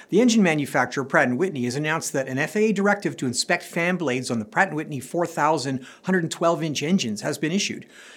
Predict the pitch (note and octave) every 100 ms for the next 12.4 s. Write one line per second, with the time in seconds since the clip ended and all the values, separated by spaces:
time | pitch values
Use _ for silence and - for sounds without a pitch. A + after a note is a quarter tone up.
0 | - D#3 D#3+ D#3+ E3 G3 F3 F3+ - G3+
1 | F#3+ F3+ F3 F3 E3 C#3+ B2+ C3 B2 A#2+
2 | - A2 - G#2 - _ - - - -
3 | - D#3+ A#3+ F#3+ A3+ F#3+ E3 - F3+ F#3
4 | D3 C#3 A3 F#3+ A#2+ A2+ A#2+ A#2 A#2 C3
5 | - D3 D3 - F3 - A#3 C4 - D3+
6 | C3+ A#2 A#2+ A#2 - - - - G#2 G#2
7 | C3 C3 D3 D3 - - F#3 A3+ G#3 C#3
8 | C#3 A#2+ A#2 A2+ A#2 G2+ - G2+ - -
9 | _ _ _ _ - _ - A#3 F#3+ F3
10 | D3+ - - F3+ G3+ G#3+ - - F#3+ G3
11 | F#3 D#3 C3+ A#2 A2 C3 B2 A#2 G#2 G#2+
12 | A#2+ G2 F#2+ -